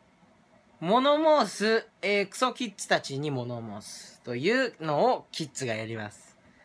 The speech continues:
何キッズでしょうか、私は。チクタク、チクタク、チクタク、チーン。メグインキッズでした。やりましょう。えー、カルピスぶっかける動画と、全国のロリコンどもってセリフは明らかにユナちゃんに対して、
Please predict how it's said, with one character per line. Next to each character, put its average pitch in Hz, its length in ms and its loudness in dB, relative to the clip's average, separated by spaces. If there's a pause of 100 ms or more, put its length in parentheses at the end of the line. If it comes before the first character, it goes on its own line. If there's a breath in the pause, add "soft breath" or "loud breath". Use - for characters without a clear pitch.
(380 soft breath)
何 269 260 8
キ 330 140 6
ッ 330 100 2
ズ - 100 -10
で 233 120 6
し 214 80 4
ょ 208 60 6
う - 40 -4
か、 175 140 4
私 147 320 0
は。 143 240 2 (240)
チ 262 200 0
ク - 120 -14
タ 214 200 4
ク、 - 60 -10
チ 240 220 -4
ク - 40 -20
タ 214 180 2
ク、 214 60 -14
チ 233 160 -6
ク 202 60 -6
タ 220 160 0
ク、 - 60 -14
チ 233 100 0
ー 202 240 2
ン。 95 60 -10 (560 loud breath)
メ 196 120 4
グ 208 80 2
イ 208 80 4
ン 190 40 -2
キ 190 100 -2
ッ 185 80 -2
ズ - 80 -12
で 139 80 -4
し - 80 -12
た。 127 60 -6
や 123 100 -4
り 139 80 -4
ま 135 80 -6
し 131 80 -10
ょ 135 60 -4
う。 120 80 -6
え 185 300 2
ー、 180 40 -4
カ - 100 -2
ル 226 100 0
ピ 196 40 -8
ス 180 100 -2
ぶ 151 100 -4
っ - 20 -8
か 170 120 -4
け 180 80 -2
る 175 120 0
動 156 100 0
画 143 100 -2
と、 170 140 -2
全 180 160 -4
国 180 140 -6
の 147 100 -2
ロ 147 60 -4
リ 147 80 -4
コ 165 100 -2
ン 156 40 -4
ど 147 60 -4
も 135 100 -6
っ - 20 -8
て 127 80 -14
セ 151 100 -6
リ 143 80 -4
フ 151 60 -2
は 143 180 0
明 190 60 -4
ら 165 60 -4
か 147 40 -6
に 139 80 -6
ユ 165 60 -6
ナ 160 100 -6
ち 147 60 -12
ゃ - 20 -8
ん 139 40 -8
に 131 40 -10
対 143 100 -6
し 135 60 -10
て、 147 100 -6